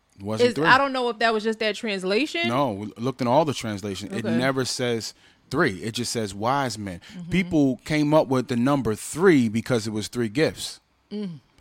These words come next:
Speaker 1: So they just said, "Okay, it must have been three wise men." But again,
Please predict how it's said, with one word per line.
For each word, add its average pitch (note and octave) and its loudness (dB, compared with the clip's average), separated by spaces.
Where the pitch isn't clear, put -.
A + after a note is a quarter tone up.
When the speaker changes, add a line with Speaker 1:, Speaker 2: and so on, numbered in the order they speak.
Speaker 1:
So B2 2
they B2 4
just A#2 -4
said, A#2+ 0
"Okay, B2 2
it A2 0
must G#2+ -2
have G#2+ -8
been G#2+ -4
three A2+ -2
wise A2+ -4
men." F#2+ -6
But G#2+ -4
again, G#2+ -8